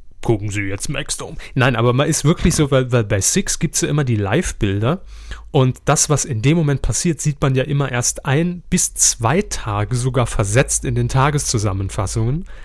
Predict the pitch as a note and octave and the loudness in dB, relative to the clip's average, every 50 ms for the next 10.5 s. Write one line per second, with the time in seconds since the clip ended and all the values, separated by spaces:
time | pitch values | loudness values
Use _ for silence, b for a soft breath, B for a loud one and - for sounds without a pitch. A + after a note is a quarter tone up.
0 | B B B B B B A#2+ - - C3 C#3+ - - - C3+ E3 C#3+ - - C3+ | B B B B B B 2 4 4 4 4 4 4 2 0 0 0 0 0 0
1 | C3 C3+ D#3 D3+ C#3+ C3+ C3+ C3 B2+ - C#3+ C3+ C#3+ C#3 - - C3 B2+ - - | 2 2 2 2 2 2 2 2 2 2 0 0 0 0 2 2 2 2 2 0
2 | - G#2+ A2 A2 - D3 C#3+ B2 A#2+ A2 A2+ G#2+ A2 - - A2 G2+ G2 G2 G2 | 2 2 2 2 2 0 -2 -4 -2 -2 -2 0 -2 0 0 0 0 0 0 -2
3 | G2 - - - C3+ A#2 - - A#2 G#2+ A2 A2+ C#3 B2+ A2+ A2 G#2 G2 G2+ G#2 | -4 -4 -4 -2 -2 -2 -2 -2 -2 -2 -2 -4 -4 -4 -2 -2 -2 0 0 -2
4 | F#2+ - - A2 - - - - - - C3 - - - G2 G2 G2+ F#2+ F#2+ G2 | -2 -4 -6 -10 -10 -10 -12 -12 -12 -12 -12 -10 -6 -4 -2 -2 -2 -2 -2 -4
5 | F2 - - - - - - - - - - - - - B B B B B B | -4 -4 -6 -6 -8 -8 -8 -10 -10 -10 -12 -14 -14 -16 B B B B B B
6 | B B B B B B B B B B B B B B B - - A#2 B2 B2+ | B B B B B B B B B B B B B B B -14 -8 -4 -4 -2
7 | A#2+ - - - - - - - G#2+ G#2 - - - - - E3 C#3+ C#3 A#2 F#2+ | -2 -4 -6 -8 -8 -6 -4 -4 -4 -4 -6 -10 -10 -4 0 0 2 2 2 0
8 | E3 - C3 D#3 F3+ F#3 - - - F3 - - - - - - - - - - | 0 0 2 2 2 2 2 2 0 0 0 0 -2 -2 -2 -4 -8 -12 -8 -2
9 | C#3+ C3 B2+ B2+ B2+ C3+ - F3 D#3 - - - C#3 A#2+ A#2 B2 C3+ C#3 B2 B2 | 0 2 2 2 0 -2 -2 -2 -2 -2 0 0 2 2 2 2 2 0 0 0
10 | A2 A2+ A2 - C3+ B2+ C3+ C3+ C3+ | -2 -2 -4 -4 -2 -2 -2 -2 -4